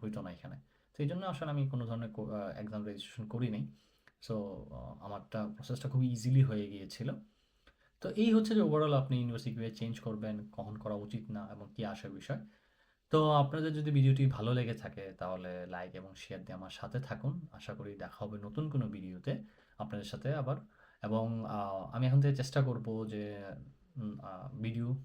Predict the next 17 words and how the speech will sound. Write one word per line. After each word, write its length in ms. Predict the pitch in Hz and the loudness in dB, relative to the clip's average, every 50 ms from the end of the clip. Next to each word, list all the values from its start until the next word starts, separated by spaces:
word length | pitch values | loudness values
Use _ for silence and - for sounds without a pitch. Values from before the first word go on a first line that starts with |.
| - | -4
রেগুলার 300 | 117 107 104 107 110 107 | -2 -2 0 2 2 0
বেসিস 300 | 104 104 104 104 113 107 | 0 -2 -4 -6 -6 -6
দেওয়ার 240 | 110 104 98 101 98 101 - - _ _ | -4 -4 -4 -4 -4 -6 -10 -18 _ _
ক্ষেত্রে 360 | - - 110 107 107 - 165 175 | -8 -6 -6 -6 -4 -4 -4 -2
এবং 200 | 160 143 139 135 | 2 2 4 4
আমার 200 | 120 117 117 110 | 2 2 0 -2
লাইফে 380 | 104 98 95 104 - - 120 | -2 -2 -4 -6 -6 -6 -6
এই 120 | 113 113 107 | -4 -4 -4
সাত 220 | - 107 98 - | -4 -6 -4 -4
মাসে 220 | 107 107 107 110 | -4 -6 -4 -4
কী 140 | 107 110 107 | -6 -4 -4
কী 100 | 107 117 | -4 -4
চেঞ্জ 320 | 107 - 117 117 113 113 110 | -4 -4 -4 -4 -2 -2 -4
আসছে, 400 | 107 107 - - - 117 135 - - _ _ _ _ - - _ _ _ _ | -4 -4 -6 -6 -6 -8 -8 -10 -14 _ _ _ _ -20 -20 _ _ _ _
সেই 220 | - - - 120 - | -6 -2 -2 0 0
চেঞ্জগুলো 440 | 113 113 110 107 - 127 120 120 120 120 120 117 120 117 110 113 | 0 -2 -4 -4 -4 -2 -2 0 0 0 0 0 0 -2 -4 -6
এবং 380 | 110 107 107 107 107 107 107 | -6 -2 0 0 2 2 0